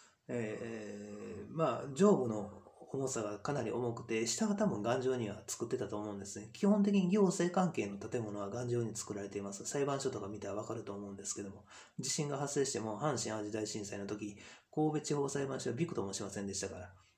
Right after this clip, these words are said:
で、えー、神戸市役所の場合は、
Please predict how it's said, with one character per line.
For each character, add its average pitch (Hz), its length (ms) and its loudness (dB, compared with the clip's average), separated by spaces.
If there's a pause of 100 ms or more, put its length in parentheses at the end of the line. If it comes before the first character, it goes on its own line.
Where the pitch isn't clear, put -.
(120)
で、 147 160 0
え 104 1500 -4
ー、 - 1040 -20
神 190 240 8
戸 - 0 -
市 185 120 4
役 175 160 4
所 104 120 -2
の 98 100 -4
場 107 100 -4
合 101 120 -6
は、 104 300 -4